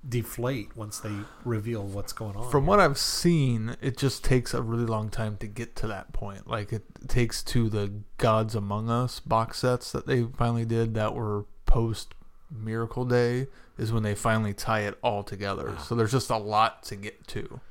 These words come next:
Speaker 1: Well, and, and of course, doing the, what they're doing is they're seeding the fact that the committee's been there all along.
Speaker 2: Yeah.
Speaker 1: And so
Speaker 2: Yeah, and so you're getting some great adventures.
Speaker 1: Right, and they've got all these individual adventure stories that they're doing leading up to
Speaker 2: Yeah.
Speaker 1: more of the companion t-,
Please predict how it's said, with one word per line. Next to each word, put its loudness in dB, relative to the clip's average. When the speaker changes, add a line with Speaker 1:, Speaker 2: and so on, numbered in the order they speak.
Speaker 1:
Well, 8
and, 6
and 2
of -10
course, 6
doing 6
the, 2
what 4
they're 6
doing 8
is 0
they're 0
seeding 0
the 0
fact 0
that -6
the -4
committee's -6
been 0
there -2
all -2
along. -8
Speaker 2:
Yeah. 4
Speaker 1:
And -6
so 0
Speaker 2:
Yeah, 2
and 2
so 8
you're 10
getting 8
some 0
great 6
adventures. -2
Speaker 1:
Right, 0
and 4
they've 6
got 12
all 12
these 6
individual 2
adventure -2
stories -2
that -4
they're -4
doing 2
leading -2
up -8
to -2
Speaker 2:
Yeah. 4
Speaker 1:
more 2
of -2
the -2
companion -4
t-, -14